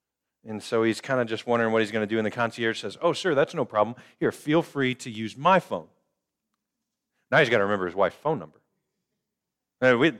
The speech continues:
we don't take that for granted anymore. Maybe you don't know your wife's phone number. Maybe you don't know your husband's phone number. It's just auto dial one or call Leah. And you don't know what your significant other's phone number is anymore. Well, that's the situation that this guy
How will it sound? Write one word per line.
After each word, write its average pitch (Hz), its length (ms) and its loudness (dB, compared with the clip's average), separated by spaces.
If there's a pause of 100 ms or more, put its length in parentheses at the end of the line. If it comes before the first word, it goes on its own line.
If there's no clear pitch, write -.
(220)
we 175 100 6
don't 160 160 8
take 170 160 4
that 147 160 8
for 135 100 0
granted 196 280 6
anymore. 131 280 4
Maybe 202 280 4
you 185 180 2
don't 175 220 6
know 226 100 8
your 170 180 4
wife's 180 300 6
phone 285 200 4
number. 175 120 6
Maybe 165 120 2
you 226 60 2
don't 208 140 4
know 214 60 2
your 180 180 4
husband's 175 320 0
phone 254 220 4
number. 165 320 4 (180)
It's - 160 -12
just - 400 2 (260)
auto 202 360 8
dial 196 420 8
one 202 380 8
or 143 260 6
call 190 520 6
Leah. 180 360 4 (360)
And 160 80 -2
you 180 60 2
don't 214 220 6
know 233 340 8
what 190 320 4
your 175 140 -2
significant 202 560 -4
other's 202 340 2
phone 240 320 6
number 180 260 4
is 139 200 6
anymore. 131 340 0
Well, 131 120 2
that's 208 240 6
the 180 100 -8
situation 156 640 -2
that 123 160 -8
this 175 180 -4
guy 123 320 4